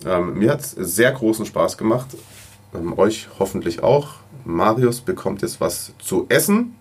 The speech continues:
und dann hören wir uns wieder. Gerade sind immer englische Wochen. Ich denke, wir warten auf jeden Fall mal das Topspiel Juve gegen Atalanta ab, bevor wir wieder die Köpfe zusammenstecken und uns überlegen, was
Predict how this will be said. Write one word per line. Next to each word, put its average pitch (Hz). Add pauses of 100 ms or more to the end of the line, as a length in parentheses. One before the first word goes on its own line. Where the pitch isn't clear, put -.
(160)
und 107 (760)
dann 95
hören 139
wir 120
uns 196
wieder. 131
Gerade 92
sind 92
immer 95
englische 90
Wochen. 113 (320)
Ich -
denke, 87
wir 85
warten 82
auf 76
jeden 110
Fall 92 (220)
mal 80
das 78
Topspiel 80
Juve 85
gegen -
Atalanta 76 (380)
ab, 78
bevor 80
wir 78
wieder 73
die 65
Köpfe 69
zusammenstecken 69
und -
uns -
überlegen, 76
was 73